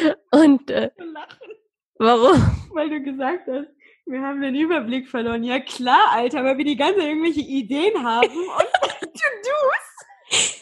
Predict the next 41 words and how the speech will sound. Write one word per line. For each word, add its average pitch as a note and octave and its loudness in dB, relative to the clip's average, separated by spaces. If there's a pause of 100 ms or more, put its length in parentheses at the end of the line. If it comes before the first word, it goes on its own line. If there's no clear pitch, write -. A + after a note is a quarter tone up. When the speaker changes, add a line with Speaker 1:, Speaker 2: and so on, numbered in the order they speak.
(880)
Speaker 1:
Ganz E4 2
ehrlich, E4+ 4
ich B3+ -2
bin F#4 6
auf D#4 2
Trello F4+ 2
draufgegangen C4 0
und B3+ -2
ich C#4 -6
musste, E4+ -2
ich - -4
war C#4+ 4
die D4+ 2
ganze E4+ 2
Zeit - -2
einfach D#4+ 2
nur D#4+ 2
am, A#3+ -2
am A#3 0
Scrollen, C#4 2
so, A3+ 4
„Okay, D4 2
wo D4 0
kommt - -2
jetzt - -6
die C4 -10
Karte, F4+ 4
die C4 0
ich - -4
gerade C4 2
suche? C#4+ 0
Oh A3+ 4
nee, D#4 -2
ich - -6
muss D#4+ -6
jetzt C#4 -6
noch C#4+ -2
mal A3+ -2
weiter C#4+ 2
scrollen.“ D4+ 4
<laughs> - -12